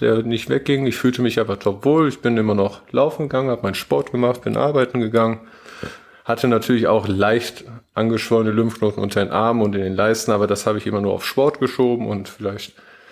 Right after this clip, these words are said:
andere Seiten, Sachen und hab die gar nicht so beachtet. Und dadurch, dass mir halt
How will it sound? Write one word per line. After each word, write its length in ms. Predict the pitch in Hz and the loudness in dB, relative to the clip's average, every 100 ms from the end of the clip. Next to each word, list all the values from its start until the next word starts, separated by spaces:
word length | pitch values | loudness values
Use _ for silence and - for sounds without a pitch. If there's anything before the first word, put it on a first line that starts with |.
| - - _ | -20 -20 _
andere 280 | - 143 135 | -4 2 2
Seiten, 480 | 127 131 127 123 117 | 4 2 2 -2 0
Sachen 420 | 123 131 127 117 | 2 0 2 0
und 480 | 110 107 104 - - | 0 -4 -6 -12 -6
hab 160 | 110 - | -6 -2
die 160 | 113 110 | -2 2
gar 180 | 107 | 2
nicht 120 | 110 107 | 2 2
so 160 | 113 | 2
beachtet. 540 | 104 85 - - 92 - | 2 2 -2 0 -2 -2
Und 300 | 95 90 - | -8 -6 0
dadurch, 380 | 104 101 104 | 2 2 -2
dass 240 | - 101 - | 0 0 2
mir 120 | 104 | 2
halt 240 | 101 101 | 2 0